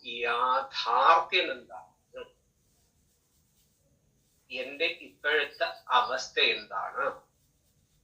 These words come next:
ഞാൻ ഇനി എത്രമാത്രം എനിക്ക് യാത്ര ചെയ്യേണ്ടതുണ്ട്? ഞാൻ എത്രമാത്രം ജാഗരൂകനാകേണ്ടതുണ്ട്?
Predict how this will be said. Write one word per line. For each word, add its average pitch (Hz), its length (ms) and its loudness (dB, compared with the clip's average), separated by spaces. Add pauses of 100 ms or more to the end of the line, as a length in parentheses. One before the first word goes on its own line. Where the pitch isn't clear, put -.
(1600)
ഞാൻ 135 180 2
ഇനി 143 220 -6
എത്രമാത്രം 151 800 0 (100)
എനിക്ക് 127 460 -14
യാത്ര 113 440 -4
ചെയ്യേണ്ടതുണ്ട്? - 1080 -6 (1400)
ഞാൻ 151 260 2
എത്രമാത്രം - 1080 2 (1040)
ജാഗരൂകനാകേണ്ടതുണ്ട്? 113 2500 -4